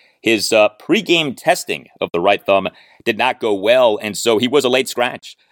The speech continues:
uh, from the lineup. It has been a rough last few weeks for Jeimer Candelario physically. He had a nine two loss to the Cincinnati Reds at Nationals Park on July fifth, hurt his other thumb, his left thumb, and Candelario in a five four ten inning loss to the Reds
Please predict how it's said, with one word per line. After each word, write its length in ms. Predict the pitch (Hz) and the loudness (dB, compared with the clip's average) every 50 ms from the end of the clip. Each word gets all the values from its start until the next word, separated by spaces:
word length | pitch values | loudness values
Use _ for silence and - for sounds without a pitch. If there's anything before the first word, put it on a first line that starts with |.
| _ - | _ -2
uh, 180 | 78 87 87 80 | 0 2 2 2
from 220 | - - 113 101 | 2 0 -2 -2
the 80 | 85 82 | -2 -2
lineup. 400 | 82 85 82 78 76 71 - - | 0 0 0 0 0 -4 -4 -2
It 120 | - 160 185 | 0 2 2
has 120 | 196 147 | 2 2
been 160 | - 208 311 | 0 -2 0
a 60 | 349 | 0
rough 260 | 269 202 214 196 - - | 2 0 0 0 0 0
last 240 | 170 175 175 - | 0 0 0 0
few 160 | - 165 143 110 | -4 -6 -6 -2
weeks 260 | 107 135 151 - - | -2 -2 -4 -4 -6
for 120 | - 95 | -6 -4
Jeimer 320 | 85 - 98 104 101 90 87 | -2 -2 -2 -2 -2 -4 -8
Candelario 640 | - - 107 101 95 95 98 107 104 95 87 80 | -6 -6 -4 -2 0 2 2 2 2 2 0 0
physically. 540 | - - 113 107 120 110 - 90 85 85 - - - - - | 0 0 0 0 0 -2 0 0 -2 -2 -2 -8 -16 -20 -8
He 100 | - 127 | -4 -2
had 80 | 135 131 | 0 0
a 40 | 123 | 2
nine 220 | 131 151 165 147 | 0 0 -2 -2
two 180 | - - 185 202 | -6 -10 -8 -2
loss 400 | 165 147 131 123 117 - - - _ _ _ _ | 2 4 4 4 4 2 -4 -16 _ _ _ _
to 80 | - - | -4 0
the 80 | 120 113 | 0 2
Cincinnati 500 | - 143 143 - - 123 127 127 120 104 | 2 0 0 0 0 0 0 -2 -2 -2
Reds 240 | 95 113 120 107 | 0 0 0 0
at 100 | - 92 | -2 -4
Nationals 440 | 92 101 110 113 104 - 107 101 - | -2 -2 -2 -2 -4 -4 -6 -6 -6
Park 320 | - - 104 107 107 104 - | -2 2 2 2 2 2 0
on 160 | 98 101 95 | 0 0 0
July 280 | 87 98 98 104 107 101 | 0 2 2 2 2 2
fifth, 320 | - - 107 104 101 _ - - | 0 0 0 0 0 _ -4 -2
hurt 220 | - 107 110 101 - | 0 2 2 0 -2
his 220 | - 95 98 92 - | -2 -2 -2 0 0
other 180 | 127 - - | 0 0 -2
thumb, 380 | - - - 92 85 78 110 107 - | -4 -6 -6 -6 -6 -8 -10 -16 -14
his 140 | 87 87 85 | -14 -8 -2
left 260 | 95 110 - - - | 0 0 0 0 -2
thumb, 240 | 95 85 82 87 85 - _ - _ _ _ - | -2 -2 -2 -4 -6 -10 _ -20 _ _ _ -4
and 180 | 104 104 95 | -4 -4 -4
Candelario 720 | - - 135 143 139 123 117 120 127 139 131 113 107 104 104 | -4 -4 -4 -2 0 2 2 4 4 4 2 4 2 2 2
in 100 | - 107 101 | 0 -2 -2
a 20 | |
five 320 | - - 113 117 117 107 | 0 2 2 2 2 0
four 240 | - - 107 110 104 | -2 -2 -2 -2 -2
ten 280 | - - - 123 117 113 | -2 -4 -4 -4 -2 -2
inning 240 | - 120 143 160 143 | -2 -4 -4 -2 0
loss 280 | 110 98 98 95 87 | 2 4 4 4 2
to 80 | - - | 0 -4
the 100 | 95 82 | -4 -2
Reds 360 | 80 95 95 92 90 85 - | 0 0 0 -2 -4 -8 -16